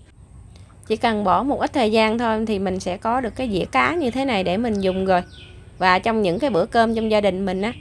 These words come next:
mình có thể làm món cá này để mình ăn, cho các bé ăn cùng với mình luôn. Và nguyên liệu thì cũng rất là dễ tìm phải không các bạn? Mình ăn kèm với rau và cà chua như thế này nè, các bạn có thể ăn với rau thơm đồ cũng được ha.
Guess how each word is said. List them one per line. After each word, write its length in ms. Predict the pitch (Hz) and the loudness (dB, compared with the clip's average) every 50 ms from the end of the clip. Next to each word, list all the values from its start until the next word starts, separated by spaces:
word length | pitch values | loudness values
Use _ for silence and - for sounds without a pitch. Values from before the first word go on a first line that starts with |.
| - - - - - - | -18 -20 -20 -20 -12 -6
mình 220 | 180 175 180 180 | -4 -4 -4 -2
có 100 | 180 240 | -2 -2
thể 180 | 269 240 190 180 | 0 2 0 0
làm 280 | 233 226 185 170 175 180 | 2 0 0 0 0 -2
món 180 | 196 214 262 | -2 -2 0
cá 220 | - 247 240 254 294 | 0 2 2 2 0
này 180 | 320 240 185 | 0 -2 0
để 140 | 170 160 180 | 0 0 -2
mình 220 | 214 233 220 190 | 0 -2 -2 -2
ăn, 200 | 185 208 208 214 220 - - - - - - - | -2 -2 -2 -4 -6 -8 -14 -20 -20 -20 -12 -2
cho 120 | - 214 208 | 0 0 2
các 200 | - 277 285 - | 2 0 -4 0
bé 160 | 226 240 285 | 0 0 2
ăn 540 | 330 - - 220 214 214 220 220 220 220 214 | 2 0 0 -2 -2 -2 -2 -2 -2 -2 -2
cùng 260 | - 202 185 185 185 | -2 -2 -2 -2 0
với 100 | 202 254 | -2 -2
mình 260 | 262 233 196 185 190 | -2 0 -2 0 0
luôn. 180 | 208 220 214 226 - - - - - - - - - - - | 0 0 0 0 -4 -10 -20 -20 -20 -20 -20 -20 -20 -12 -4
Và 360 | - 175 180 185 190 190 185 190 185 185 - - - - - - - - - - - - - - - - - - | 0 2 2 2 2 0 -2 -4 -6 -8 -10 -12 -20 -20 -20 -20 -20 -20 -20 -20 -20 -20 -20 -20 -20 -20 -12 -4
nguyên 180 | - 240 240 226 | 0 0 2 4
liệu 240 | 226 175 160 170 226 | 4 4 4 4 2
thì 180 | 226 226 185 | 0 -2 -2
cũng 180 | 190 196 196 269 | -2 -2 -4 -2
rất 120 | 311 320 | -4 -2
là 100 | 320 269 | 0 -2
dễ 180 | 208 185 180 196 | 0 2 0 0
tìm 280 | 214 - 226 196 185 196 | 0 0 -2 -2 0 -2
phải 120 | 208 233 | -4 -4
không 220 | - 277 240 233 | -4 -4 -4 -2
các 160 | 233 277 285 - | -2 -4 -2 0
bạn? 180 | - - 175 196 - - - - - - - - - - - - - - - - - - - - - - - - - - - - - - | 0 0 0 -2 -8 -16 -20 -20 -20 -20 -20 -20 -20 -20 -20 -20 -20 -20 -20 -20 -20 -20 -20 -20 -20 -20 -20 -20 -20 -20 -20 -20 -20 -14
Mình 200 | - 226 208 196 | -8 -6 -4 -2
ăn 180 | 180 - 226 226 | -2 -2 -2 2
kèm 280 | - 208 185 185 185 196 | 4 4 4 4 4 2
với 160 | 214 262 285 | 0 0 2
rau 340 | 277 247 226 226 226 220 214 | 2 2 4 4 2 2 0
và 140 | 214 202 | -2 -4
cà 160 | 190 - 196 190 | -4 -4 -6 -4
chua 240 | - 226 226 220 | -2 -2 0 0
như 80 | 226 226 | 0 0
thế 120 | 254 262 | -2 -2
này 180 | 285 269 220 202 | -2 -2 -2 -2
nè, 120 | 196 190 196 - | -2 -4 -6 -8
các 140 | 285 - | -10 -6
bạn 200 | - 180 165 165 | -4 -2 -2 -2
có 80 | 196 262 | -4 -4
thể 220 | - 214 170 190 | -4 -4 -4 -2
ăn 260 | 233 233 220 214 226 226 | -2 -4 -4 -4 -2 -2
với 160 | 247 269 285 | -2 -2 0
rau 120 | 269 233 | -2 -4
thơm 320 | 233 - 254 240 233 233 226 | -4 -2 -2 -2 0 0 0
đồ 120 | 208 190 | 0 -2
cũng 240 | 185 - 196 220 240 | -2 -4 -6 -4 -2
được 220 | 247 190 170 170 | -2 -2 -2 -2
ha. 200 | - 269 262 269 | -2 -4 -4 -4